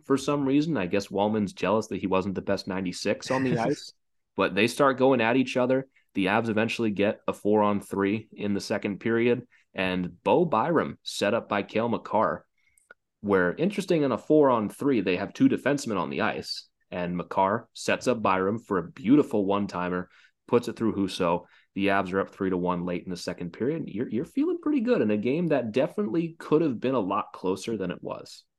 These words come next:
Speaker 2: Yeah, it could have been a lot closer, but that four-on-three was such a wild play because I think it was Seider. MacKinnon breaks Seider's stick, so it's four on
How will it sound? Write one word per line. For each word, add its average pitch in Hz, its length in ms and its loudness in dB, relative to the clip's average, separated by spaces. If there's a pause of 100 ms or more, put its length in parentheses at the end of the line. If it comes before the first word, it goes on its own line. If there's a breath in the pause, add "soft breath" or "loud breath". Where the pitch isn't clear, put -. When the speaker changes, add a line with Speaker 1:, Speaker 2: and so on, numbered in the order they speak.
(140)
Speaker 2:
Yeah, 143 180 4
it 101 120 -4
could 175 100 4
have 160 60 6
been 160 80 4
a - 20 4
lot 139 180 4
closer, 127 380 -2
but 135 340 -2
that 160 220 6
four-on-three 156 880 6 (340 soft breath)
was 139 300 4
such - 320 6
a 208 60 8
wild 127 680 0
play 127 340 0
because 135 560 0
I 143 80 -4
think 165 260 2
it 180 140 6
was 147 260 4
Seider. 156 600 4
MacKinnon 156 380 -2
breaks 127 640 2 (180)
Seider's 139 480 4
stick, - 380 -2
so - 180 0
it's - 160 -4 (300 loud breath)
four 170 400 10
on 139 320 4